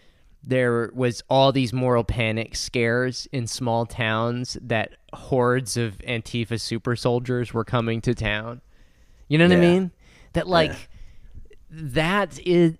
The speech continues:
Speaker 1: in and of itself, is a fascinating illustration of this impulse or drive towards walled off terrains that, like, communities, municipalities, whatever you wanna call them,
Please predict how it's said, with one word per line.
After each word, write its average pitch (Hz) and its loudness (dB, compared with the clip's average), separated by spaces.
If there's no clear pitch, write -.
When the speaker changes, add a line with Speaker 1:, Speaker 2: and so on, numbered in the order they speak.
Speaker 1:
in 165 6
and 160 6
of 151 4
itself, 190 0
is 139 2
a 123 2
fascinating 139 0
illustration 127 2
of 107 -4
this 113 -2
impulse 196 4
or 160 6
drive 131 4
towards 123 -2
walled 117 2
off 110 2
terrains 92 -6
that, 139 0
like, 143 0
communities, 143 2
municipalities, 135 0
whatever 160 0
you 208 0
wanna 165 2
call 127 -2
them, 110 -6